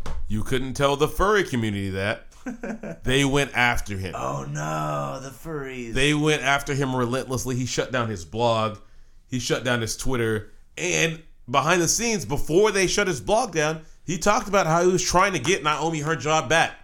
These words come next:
Speaker 2: Ah, Homer
Speaker 1: The
Speaker 2: Hickam.
Speaker 1: furries came out with such a vengeance, he had to turn all of his shit off.
Speaker 2: They're like peta, but
Speaker 1: You had to
Speaker 2: worse.
Speaker 1: turn it off? I mean, it's twenty eighteen. We're in the age of outrage.
Speaker 2: Yes. Yes. The
Speaker 1: And,
Speaker 2: mob rule.
Speaker 1: and piling on.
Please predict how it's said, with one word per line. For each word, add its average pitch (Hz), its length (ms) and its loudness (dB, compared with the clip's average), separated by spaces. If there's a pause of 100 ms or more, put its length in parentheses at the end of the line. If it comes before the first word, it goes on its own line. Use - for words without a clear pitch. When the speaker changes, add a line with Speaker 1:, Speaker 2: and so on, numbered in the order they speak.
Speaker 2:
Ah, - 400 -14
Homer 87 180 -12
Speaker 1:
The 131 80 0
Speaker 2:
Hickam. - 80 -8
Speaker 1:
furries 175 400 2
came 180 240 0
out 165 280 0
with 147 140 -4
such 170 280 -2
a 151 40 -4
vengeance, 147 560 0 (220)
he 151 100 -4
had 185 80 -2
to 165 80 -10
turn 180 200 -2
all 165 200 -2
of 165 80 -2
his 156 100 -4
shit 156 180 -2
off. - 240 -4
Speaker 2:
They're 90 80 -8
like 95 200 -6
peta, 117 320 -4 (380)
but - 100 -12
Speaker 1:
You 113 40 -2
had 123 100 -2
to 139 60 -4
Speaker 2:
worse. 139 80 0
Speaker 1:
turn 151 80 2
it - 40 4
off? - 260 -2 (1300)
I 135 100 -4
mean, 165 120 -2
it's 185 120 0
twenty 220 200 2
eighteen. 185 380 6
We're 156 180 -2
in 165 140 -2
the 156 140 -2
age 139 280 -2
of 156 80 -2
outrage. 120 580 -2 (360)
Speaker 2:
Yes. 87 400 -8 (580)
Yes. 101 340 -12 (420)
The 120 120 -4
Speaker 1:
And, 123 80 0
Speaker 2:
mob 110 220 2
rule. 123 340 0
Speaker 1:
and 131 200 -2
piling 131 420 4
on. 135 320 2